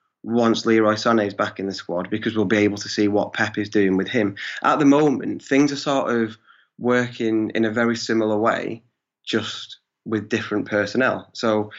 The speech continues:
Gundogan is playing a little bit more. He's not, I would say, not been fantastic yet, but in terms of being a player who can take the ball deep, spread the passing play, um, hang around quite comfortably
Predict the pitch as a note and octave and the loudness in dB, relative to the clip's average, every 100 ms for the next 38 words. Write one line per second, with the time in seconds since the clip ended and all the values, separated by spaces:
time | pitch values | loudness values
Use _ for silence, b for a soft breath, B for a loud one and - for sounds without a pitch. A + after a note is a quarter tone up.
0 | B B - C3 B2+ A2+ A2 G#2+ G#2 G#2+ | B B 0 4 4 4 2 2 0 -2
1 | G#2+ G2+ - G#2+ G#2 G#2+ G2 F#2+ G#2+ G#2 | -4 -6 -2 0 0 -2 -2 -4 -2 0
2 | G#2 G2+ A2 G#2+ G#2+ A2 G#2 - _ _ | 0 -2 -4 -2 2 2 0 -6 _ _
3 | _ _ _ _ - G2+ G#2 G#2+ G#2+ - | _ _ _ _ -6 -4 -2 2 2 2
4 | G#2 G2+ G#2 F#2+ A2+ G#2 F2 - G2 G2+ | -2 -2 -4 -2 -6 -4 -8 -4 -2 -2
5 | - - G#2 - A2+ A2+ G#2 G2+ G2+ B | -4 -4 -2 0 2 4 2 -2 -4 B
6 | B - G#2+ G#2 G#2+ G#2+ G#2 G#2 G2+ A2 | B -2 0 0 0 2 4 2 2 -2
7 | A2 A2 A2 G#2 G2+ G2 A#2+ G#2+ - - | 0 -2 0 0 0 2 0 0 -4 -16
8 | _ _ _ - - A#2 G#2 G2+ G2+ A2+ | _ _ _ -16 -8 -2 -2 -4 -6 -6
9 | A2 G2+ G2+ A2 G#2+ G#2+ G#2 B B B | -4 -8 -6 -4 -2 -2 -4 B B B
10 | - G2 G2 G2+ G2 G2 - - - G#2+ | -12 -4 -2 0 0 0 -2 -6 0 2
11 | G#2+ G#2+ G#2+ G#2+ A2 G#2 A#2 G#2+ G#2 G#2 | 4 4 2 0 -2 -2 0 -2 -2 -2
12 | G2+ G2 G2+ | 0 -2 -4